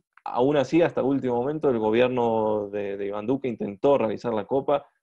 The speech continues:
eh, se l-, le pidió a la conmebol aplazar el torneo para fin de año para poder, eh,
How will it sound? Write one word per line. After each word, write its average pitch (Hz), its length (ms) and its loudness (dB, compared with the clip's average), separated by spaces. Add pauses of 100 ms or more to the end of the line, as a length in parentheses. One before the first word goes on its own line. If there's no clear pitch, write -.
(360)
eh, 98 480 -2
se - 340 -6
l-, 101 260 -2
le 78 520 -4
pidió 117 320 2
a 127 40 4
la 110 120 2
conmebol 110 760 0 (260)
aplazar 110 680 -2 (320)
el 95 220 -8
torneo 110 500 -4
para 95 220 -6
fin 107 200 -8
de 104 80 -2
año 123 280 -2
para 98 220 -4
poder, 104 420 -2 (460)
eh, 101 160 -8